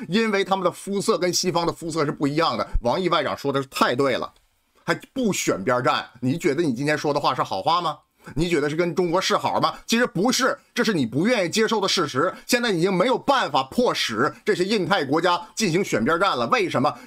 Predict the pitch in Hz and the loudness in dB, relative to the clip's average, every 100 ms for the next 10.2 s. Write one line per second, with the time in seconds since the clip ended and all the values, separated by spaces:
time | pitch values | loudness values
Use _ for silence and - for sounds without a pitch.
0 | - 208 277 247 233 240 240 226 120 147 | -4 0 0 0 0 0 0 0 0 2
1 | 196 190 143 208 220 143 104 - 151 147 | 2 0 0 0 0 0 -4 -4 -2 0
2 | 202 226 170 - 202 208 160 220 208 214 | 0 0 0 -4 -6 -6 -2 0 0 0
3 | - 151 120 190 180 220 175 156 190 - | 0 0 2 0 0 0 2 2 0 0
4 | 202 139 120 123 127 - _ _ _ _ | 0 -2 -4 -2 -2 -4 _ _ _ _
5 | _ _ _ _ _ - 254 202 190 151 | _ _ _ _ _ 0 2 2 2 2
6 | 151 233 190 - _ _ _ _ 175 254 | 0 0 -2 -4 _ _ _ _ 0 2
7 | 233 151 156 190 214 190 220 156 196 190 | 2 2 2 2 0 2 2 0 0 0
8 | 180 170 - 220 139 180 202 143 143 165 | -2 -4 -2 0 0 2 2 2 0 0
9 | 139 135 143 139 123 123 - _ _ - | 0 0 0 0 -2 -4 -8 _ _ -2
10 | 226 - | 0 0